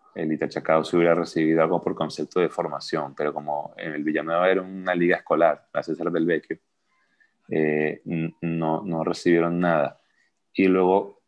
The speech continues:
como pasé a formar parte de la cantera del Valencia muy rápido, ¿no? Y llegué a jugar en el primer equipo, prácticamente, eh, ellos se pagaron y se dieron el vuelto.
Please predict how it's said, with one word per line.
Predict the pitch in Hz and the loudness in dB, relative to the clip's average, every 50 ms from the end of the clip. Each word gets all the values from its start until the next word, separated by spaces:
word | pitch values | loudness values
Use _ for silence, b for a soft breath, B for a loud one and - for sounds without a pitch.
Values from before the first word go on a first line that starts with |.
| _ | _
como | - - 85 80 80 73 | -6 -2 0 0 0 0
pasé | - 78 76 - - 95 85 | 0 -2 -2 0 0 2 4
a | 85 82 | 2 2
formar | - - 95 90 87 85 82 | 2 0 0 0 0 0 2
parte | - 95 92 82 - - | 2 2 2 2 0 -2
de | 76 73 | -2 -2
la | 73 73 | -2 -2
cantera | 71 71 71 - 82 80 82 85 | -4 -6 -4 -4 -2 0 0 2
del | 87 85 | 2 2
Valencia | 85 80 82 87 87 87 - - 85 | 2 2 2 2 0 -2 -2 -4 -4
muy | 82 80 82 82 82 | -4 -4 -4 -2 0
rápido, | 85 87 85 82 - 82 78 80 82 | 2 2 2 2 2 0 0 0 -2
¿no? | 90 - 90 - | -6 -12 -18 -14
Y | 92 82 78 | -10 -10 -10
llegué | 71 71 69 71 69 | -8 -8 -6 -4 -4
a | - | -4
jugar | - 78 78 82 | -4 -4 -6 -6
en | 82 80 | -8 -12
el | 76 | -8
primer | - 80 78 76 76 | -8 -8 -6 -6 -8
equipo, | 73 - 95 87 - - 85 - _ _ _ _ _ _ _ _ _ _ _ _ _ _ _ _ - | -4 -2 -2 0 0 -2 -6 -6 _ _ _ _ _ _ _ _ _ _ _ _ _ _ _ _ -6
prácticamente, | - 73 73 - - 76 76 78 78 76 71 73 82 82 85 85 82 80 80 78 76 73 71 69 67 67 | -4 -4 -4 -2 -4 -4 -2 -4 -4 -4 -2 0 2 4 4 4 4 4 4 2 2 2 0 0 0 -2
eh, | - - 82 87 - - _ _ _ _ _ | -4 -6 -10 -14 -14 -16 _ _ _ _ _
ellos | - 82 76 76 78 | -2 0 0 0 0
se | - 73 | -2 0
pagaron | - 76 73 73 78 82 92 95 90 82 78 | 2 4 4 4 4 4 2 -2 -2 -4 -6
y | 69 | -6
se | - 76 73 | -4 -2 -2
dieron | 71 71 71 71 | -2 0 -2 -2
el | 69 69 | -2 0
vuelto. | 73 85 85 80 69 - 73 - - | 2 2 2 2 0 -4 -12 -12 -14